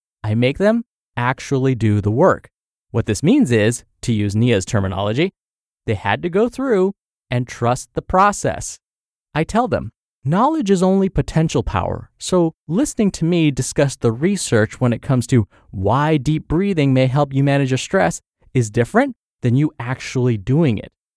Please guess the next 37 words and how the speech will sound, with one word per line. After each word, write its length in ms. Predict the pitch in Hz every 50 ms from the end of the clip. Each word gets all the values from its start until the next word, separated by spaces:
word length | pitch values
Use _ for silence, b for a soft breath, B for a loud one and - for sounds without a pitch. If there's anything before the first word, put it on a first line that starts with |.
| _ _ -
Knowledge 420 | 110 117 135 170 233 277 285 233 220
is 120 | 214 208
only 200 | 220 220 208 208
potential 520 | - - - - - 170 185 185 - 139
power. 340 | - - - 92 92 - - _ _ _ _ _ _ -
Action 600 | - 156 220 214 - - - 123 98 95 95 - _ -
is 160 | 123 117 -
true 260 | - - - 220 214
power." 380 | 202 - 123 95 - - - - _ _ _ _ _ _ _ _ _ _ _ _ _ -
That 140 | 285 359 339
maybe 220 | 233 240 220 220
convinced 420 | - 202 185 175 175 160 147 - -
half 420 | - - - 104 117 143 - -
the 80 | - 170
class 460 | - - 175 170 170 175 185 190 -
that 180 | - 170 165
they 120 | - 165 160
should 240 | - - 170 151 143
be 200 | 151 151 143 - _ _ _ _ _ -
listening 380 | - 95 101 - - 127 127 123
to 80 | 131
me 180 | 131 135 131 127
and 120 | 110 98
trying 420 | - - - 98 101 113 131 127 123
out 240 | 127 139 - _
these 160 | - 127 120 -
stress 380 | - - - 123 127 131 -
management 420 | 117 107 110 131 131 127 143 131 -
techniques. 560 | - 147 131 - 147 143 143 135 - - - _ _ _ _ _ _ -
And 140 | - 233 220
yes, 200 | 196 185 185 -
it's 140 | 190 175 -
part 280 | _ - - 135 143 160
of 40 |
their 100 | 165 170
grade, 460 | 127 107 110 104 101 104 107 107 101 101
but, 160 | 113 110